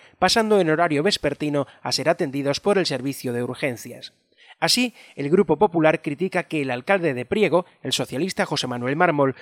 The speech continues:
no haya tomado cartas en el asunto ante los recortes de servicios de la administración autonómica hacia Priego,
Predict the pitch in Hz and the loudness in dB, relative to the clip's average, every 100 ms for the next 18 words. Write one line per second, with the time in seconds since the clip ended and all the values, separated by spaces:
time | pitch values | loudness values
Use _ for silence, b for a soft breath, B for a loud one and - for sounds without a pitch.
0 | B 156 185 208 208 - 165 180 170 185 | B -2 2 2 2 0 2 2 2 0
1 | 175 - 139 131 127 135 202 180 156 147 | -2 -2 -4 -4 -4 -2 0 0 0 -2
2 | B - 190 202 185 - - 180 202 180 | B -6 -4 2 2 2 0 -2 2 2
3 | 170 160 147 202 135 135 156 208 175 139 | 2 0 0 -2 -2 -4 -2 -2 -2 -2
4 | 131 123 131 123 - 123 147 139 156 160 | -4 -4 -8 -8 -12 -6 -2 0 0 0
5 | 135 127 139 B B 151 - 139 - 202 | 0 -2 -4 B B -2 -2 -4 -2 -2
6 | 123 110 | -2 -6